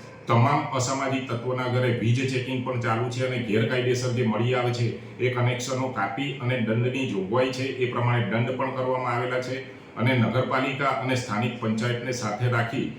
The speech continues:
અને જે પણ અસામાજિક તત્વો છે, એ સ-, અસામાજિક તત્વોએ પોતાના રહેણાંક કે આજુબાજુ ઓફિસ કે દુકાનોની અંદર કોઈ પણ પ્રકારનું ગેરકાયદેસર બાંધકામ, દબાણ કે અન્ય ચીજવસ્તુઓ કરેલી હશે,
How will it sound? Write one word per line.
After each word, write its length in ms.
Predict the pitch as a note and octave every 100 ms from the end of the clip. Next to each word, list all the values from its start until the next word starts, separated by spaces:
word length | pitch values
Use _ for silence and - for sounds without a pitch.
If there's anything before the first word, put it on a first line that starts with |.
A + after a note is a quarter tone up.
| - -
અને 160 | G#2+ B2+
જે 300 | - A#2+ E3+
પણ 180 | D3+ D3
અસામાજિક 500 | A#2+ B2+ B2+ B2+ A2+
તત્વો 320 | A#2+ A2 A#2+ A#2
છે, 180 | B2 A#2+ A#2+
એ 80 | B2+
સ-, 260 | B2 G#2+
અસામાજિક 500 | G#2 G2+ B2 B2 A#2+ G#2+
તત્વોએ 380 | G2+ B2+ B2+ C3 - - -
પોતાના 460 | - A2+ A2 C3 G#2+
રહેણાંક 420 | G2 G2+ B2+ C3+
કે 100 | B2
આજુબાજુ 600 | A#2 G#2 B2+ B2 A#2+ B2+ F#2+
ઓફિસ 380 | F#2+ B2+ C3+ -
કે 120 | B2
દુકાનોની 540 | G#2+ A#2+ B2+ B2+ B2+ B2
અંદર 180 | B2 -
કોઈ 200 | B2 C3+
પણ 160 | C#3+ C3+
પ્રકારનું 420 | B2 A#2 B2 B2
ગેરકાયદેસર 680 | G2+ A2 A2+ A2+ A#2 A2 A2+
બાંધકામ, 580 | G2+ F#2+ - B2+ B2+ A2
દબાણ 340 | G#2 A#2 A#2+
કે 120 | B2 A#2+ A#2
અન્ય 280 | A#2 A#2+ A#2
ચીજવસ્તુઓ 560 | A#2 A2 G#2+ - A#2
કરેલી 400 | A2 G2+ G#2+ A2
હશે, 220 | A2 A2+